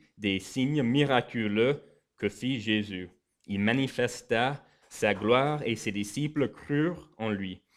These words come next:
Après cela, il descendit à Capernaum avec sa mère, ses frères et ses disciples, et ils n'y restèrent que peu de jours.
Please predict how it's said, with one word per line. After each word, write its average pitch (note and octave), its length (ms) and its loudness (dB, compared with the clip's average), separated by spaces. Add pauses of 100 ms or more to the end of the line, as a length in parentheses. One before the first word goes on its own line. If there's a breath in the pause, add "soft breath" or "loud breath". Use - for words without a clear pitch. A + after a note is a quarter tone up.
(240 soft breath)
Après G#2+ 320 4
cela, A2+ 320 4
il A2 160 0
descendit A2 500 0
à A2+ 60 6
Capernaum G#2 960 -2 (240 soft breath)
avec G2+ 240 2
sa G#2 160 0
mère, D3 320 2
ses G#2 160 -2
frères D3 420 0
et A2 80 -2
ses G#2+ 160 -4
disciples, D#3 640 -2 (540 soft breath)
et G2 360 0 (200)
ils A#2 260 0
n'y C3+ 200 2
restèrent A#2+ 680 2
que G#2 140 -6
peu C3 260 -2
de B2+ 100 -4
jours. F2 460 -10